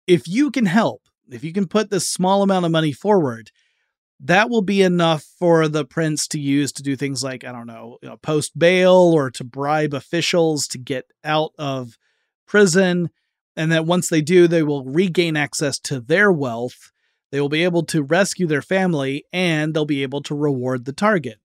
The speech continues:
by giving a huge share of the wealth to the target. So obviously this is just a scam. There is no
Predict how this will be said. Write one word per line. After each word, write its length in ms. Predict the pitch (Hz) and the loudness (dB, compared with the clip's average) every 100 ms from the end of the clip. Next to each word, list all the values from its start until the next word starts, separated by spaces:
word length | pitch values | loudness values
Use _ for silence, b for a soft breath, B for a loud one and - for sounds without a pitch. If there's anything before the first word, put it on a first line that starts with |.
| - | -10
by 280 | 120 120 - _ _ 139 | -10 -10 -16 _ _ -18
giving 300 | 120 131 127 | -8 -6 -4
a 80 | 131 | -6
huge 540 | 120 - 127 127 117 - | -8 -6 -2 -2 -4 -8
share 400 | - - 131 131 | -6 -4 -4 -6
of 140 | 127 | -4
the 80 | 151 | -4
wealth 500 | 127 117 120 - - _ _ _ - | -4 -8 -10 -14 -20 _ _ _ -16
to 100 | 127 | -12
the 80 | |
target. 540 | 135 247 262 123 - - _ _ _ _ _ | -4 0 0 -2 -10 -20 _ _ _ _ _
So 420 | - 208 202 202 - _ _ _ | 4 6 6 4 -4 _ _ _
obviously 420 | 185 233 285 254 247 | 2 4 4 2 2
this 160 | 196 | 0
is 60 | 190 | 0
just 240 | 208 - | 0 0
a 20 | |
scam. 460 | 185 - 202 127 104 _ | -4 -2 -2 -2 -6 _
There 220 | 147 185 | 0 2
is 280 | 220 208 175 | 4 4 4
no 520 | 185 180 180 180 175 | 4 6 6 4 2